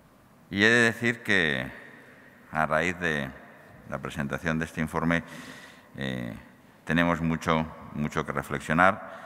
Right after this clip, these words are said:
y, y un anuncio que hacer, ¿eh? Eh,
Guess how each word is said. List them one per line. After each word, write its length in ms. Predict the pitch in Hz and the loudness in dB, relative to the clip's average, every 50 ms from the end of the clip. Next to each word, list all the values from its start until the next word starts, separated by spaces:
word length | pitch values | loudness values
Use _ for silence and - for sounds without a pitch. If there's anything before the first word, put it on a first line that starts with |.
| - - - - - - - - - - - - - | -16 -18 -18 -20 -20 -20 -20 -20 -20 -20 -20 -12 -6
y, 600 | 73 76 76 71 71 67 67 65 67 65 65 65 60 55 - - - - - - - - - - | -4 -2 0 0 0 -2 -2 -2 -2 -4 -4 -6 -8 -12 -14 -18 -20 -20 -18 -16 -14 -14 -12 -10
y 140 | 73 92 104 | -8 -6 0
un 100 | 101 98 | 4 4
anuncio 840 | 90 92 95 95 90 - 95 87 82 80 78 73 71 65 58 60 - | 4 6 4 2 0 0 0 0 0 0 -2 -2 -6 -8 -12 -14 -6
que 100 | - - | -2 0
hacer, 280 | 78 - 113 98 71 - - - - - - - - - - - | 0 2 2 2 0 0 -4 -12 -16 -18 -20 -20 -20 -20 -14 -10
¿eh? 220 | 73 73 80 87 85 - - - - - - - - - - - - - - - - - | -6 -6 -6 -6 -8 -12 -16 -20 -20 -20 -20 -20 -20 -20 -20 -20 -20 -20 -20 -20 -20 -16
Eh, 220 | - - - - | -16 -14 -14 -16